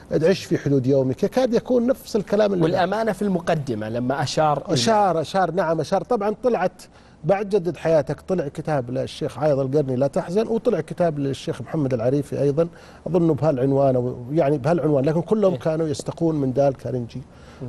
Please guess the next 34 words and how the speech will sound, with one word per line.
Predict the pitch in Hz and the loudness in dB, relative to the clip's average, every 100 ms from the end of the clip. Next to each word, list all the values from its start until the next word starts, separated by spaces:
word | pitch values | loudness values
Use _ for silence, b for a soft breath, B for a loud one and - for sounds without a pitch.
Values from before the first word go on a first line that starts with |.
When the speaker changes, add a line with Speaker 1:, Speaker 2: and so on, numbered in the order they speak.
| 120 | -4
Speaker 1:
ال-، | 117 127 | -4 -2
هو | 143 175 151 | 0 4 4
دال | 143 143 | 4 2
كارنجي | 165 156 135 | 2 0 0
هو | 139 165 | 0 0
أبو | - 165 156 156 | 0 0 0 -4
التنمية | 131 - 165 151 | -6 -2 2 2
البشرية | 131 127 - 160 135 | 2 0 0 2 2
الأول | - 180 147 170 | 2 0 2 0
في | 165 160 160 | 0 0 2
موضوع | 143 139 156 185 - B B B | 2 2 4 2 2 B B B
التنمية | 165 - 165 143 | -4 0 2 2
البشرية، | 131 - 143 | 0 0 2
ما | 165 | 2
كانت | 165 151 131 | 0 -2 -2
الناس | 139 139 - | -2 -4 -4
تعرفه. | 147 127 - 147 | -2 -2 -2 0
هو | 156 147 190 | 2 2 0
ألف | 165 151 | 0 0
كتابه | - 143 165 143 | -4 -2 0 0
دع | 139 139 | 0 0
القلق | 151 160 185 - B B B | 0 0 0 -2 B B B
لأجل | 180 185 185 180 202 180 | 2 4 4 4 2 2
مدراء | 175 196 180 156 | 2 4 4 2
الشركات | - 156 139 151 143 135 - B B | 0 -2 0 0 0 0 -8 B B
لا | 160 | 2
يعانوا | 135 147 139 | 4 4 2
من | |
القلق، | 139 165 - | 0 0 0
كل | - 254 | 2 2
Speaker 2:
صحيح. | 180 175 | 2 0
Speaker 1:
امثلته | 165 165 | 0 0
كانت | 151 139 - | 0 0 -2
تجارية. | 131 131 123 107 | 0 2 2 -2